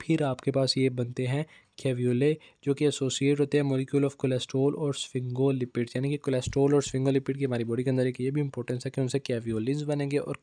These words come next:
caveolin से फिर आपके पास caveolae बन जाएंगे। और caveolae क्या हैं? स्मॉल केव्स लाइक स्ट्रक्चर होते हैं जो प्रिसाइज फंक्शन caveolae का हमें हमेशा की तरह जो हमारी फिजियो की बुक कहती है कि नहीं पता अच्छी तरह से,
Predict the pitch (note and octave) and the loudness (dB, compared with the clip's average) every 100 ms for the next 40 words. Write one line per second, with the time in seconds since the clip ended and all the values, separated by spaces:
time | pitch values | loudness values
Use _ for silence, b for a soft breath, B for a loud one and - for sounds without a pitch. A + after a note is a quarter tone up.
0 | A#2+ A#2 B2 B2 C3+ C#3 C3+ C3+ A#2+ C3 | -6 -2 -2 0 -2 -4 -4 -4 -4 -6
1 | B2+ - A2+ A2 A2+ A#2+ C#3 D3 C#3+ C#3 | -6 -6 -4 -2 0 0 0 2 2 2
2 | C#3 C3+ - A2+ A#2 A#2 B2+ - C3+ A#2 | 2 0 0 0 2 2 0 -2 -8 -4
3 | C#3 D3+ B B B - C#3 B2 B2+ C3+ | -4 -6 B B B -2 0 4 4 2
4 | - - C3 C3+ C3+ C3 A#2+ A#2+ - A2+ | -4 0 4 6 4 2 2 0 -2 -6
5 | - C3+ C#3 - C3+ C#3 - B B B | -2 0 0 0 -2 -2 -4 B B B
6 | - C#3+ C#3+ C3+ C#3+ D3+ D3+ C#3 D3+ C#3+ | -2 0 2 0 2 0 0 0 2 2
7 | C#3 C#3 C3+ C3 A#2+ A#2+ B2 - - B2+ | 4 4 4 2 2 0 -2 -6 -6 -2
8 | B2+ C#3+ C#3 B2+ B2+ B2 B2+ A#2+ A#2 A2+ | -2 0 0 2 4 4 2 2 2 4
9 | A#2+ B2 B2+ B2 B2 A#2 B2 A#2+ A#2 B2+ | 4 4 0 2 4 4 4 2 4 4
10 | D3 - A#2+ A#2 A2 - B2+ A#2 A2+ A2 | 2 2 0 0 0 -2 0 2 2 2
11 | A2+ | 0